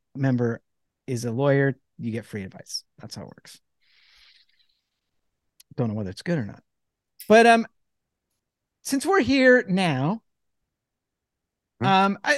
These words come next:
Speaker 1: any advice for our listeners about, um, getting married? Any advices to people who, um, about drive-in movie theaters or, uh, advice on which state to live in in order to maximize sentimental value? Please weigh in.
Speaker 2: Yeah.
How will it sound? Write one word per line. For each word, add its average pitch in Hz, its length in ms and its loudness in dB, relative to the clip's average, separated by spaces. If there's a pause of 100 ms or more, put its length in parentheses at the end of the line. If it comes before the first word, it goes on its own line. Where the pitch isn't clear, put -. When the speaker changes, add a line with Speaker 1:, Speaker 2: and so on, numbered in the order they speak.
(120)
Speaker 1:
any 403 140 -4
advice 349 360 4
for 294 140 4
our 254 100 6
listeners 262 440 -2
about, 185 320 2
um, 147 300 -2 (280)
getting 131 260 -2
married? 226 420 4
Any 165 140 0
advices 151 460 -6
to - 80 -20
people 170 420 0
who, 156 360 0
um, 135 220 -2
about 139 260 -6
drive-in 208 340 0
movie 214 200 0
theaters 208 580 2
or, 139 320 0 (420)
uh, 131 220 -8
advice 170 320 4
on 170 120 2
which 185 140 0
state 180 360 -4
to 185 120 -2
live 185 200 2
in 196 200 2
in 165 100 0
order 151 200 0
to 135 60 -2
maximize 160 480 -2
sentimental 160 480 -2
value? 156 280 0
Please 202 320 -4
weigh 160 240 -2
in. 117 240 -12 (960)
Speaker 2:
Yeah. 120 440 4